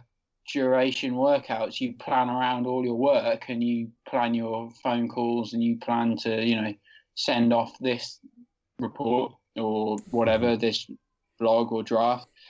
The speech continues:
And then it's, it's about having the flexibility to follow your H R V, uh, monitor. But I do think it's a, um,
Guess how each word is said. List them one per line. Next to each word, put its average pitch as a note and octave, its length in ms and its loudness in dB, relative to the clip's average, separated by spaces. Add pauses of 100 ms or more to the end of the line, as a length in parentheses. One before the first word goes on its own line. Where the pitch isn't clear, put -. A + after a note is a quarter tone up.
(440)
And C#3+ 140 2
then C#3 280 2 (420)
it's, - 340 -2
it's D3+ 220 0
about D#3 360 2 (1400)
having D3+ 460 -2
the C3 80 -4
flexibility C#3 920 -6 (100)
to A#2+ 280 -4 (120)
follow C#3+ 280 4
your A#2+ 360 -2
H B2+ 300 -6
R A#2 180 0
V, A#2 380 -6 (640)
uh, A2+ 360 -2
monitor. C3+ 640 0 (420)
But D#3 120 2
I D#3 160 4
do G3+ 200 -4
think G3 360 -4
it's D#3+ 260 -6
a, D3+ 320 0
um, C#3+ 340 -4